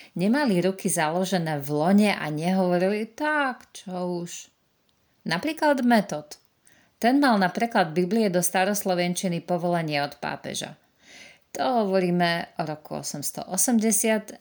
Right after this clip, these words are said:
a hneď v roku deväťsto dvadsať mu to povolenie bolo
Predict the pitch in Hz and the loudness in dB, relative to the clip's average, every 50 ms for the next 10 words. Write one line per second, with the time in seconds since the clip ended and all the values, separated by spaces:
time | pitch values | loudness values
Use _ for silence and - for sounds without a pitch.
0 | _ _ _ - 156 165 165 196 185 165 160 170 165 160 170 170 156 147 160 160 | _ _ _ -12 -10 -8 -8 -8 -8 -8 -6 -6 -4 -4 -4 -6 -6 -8 -10 -10
1 | 156 156 - - 156 135 147 147 147 147 - - - - - 131 131 135 139 151 | -10 -10 -10 -12 -8 -8 -8 -8 -8 -8 -8 -10 -10 -12 -14 -14 -8 -6 -6 -6
2 | 175 - - 240 196 170 156 147 - 147 - - 143 135 127 143 147 156 160 165 | -4 -4 -4 -2 -2 -2 -4 -4 -6 -10 -8 -8 -10 -8 -6 -6 -6 -4 -4 -4
3 | 165 170 180 196 196 - - - - - - _ - - 180 196 202 190 185 175 | -2 -2 -2 -2 -4 -6 -12 -18 -18 -20 -16 _ -4 -2 0 2 2 2 0 0
4 | - | -4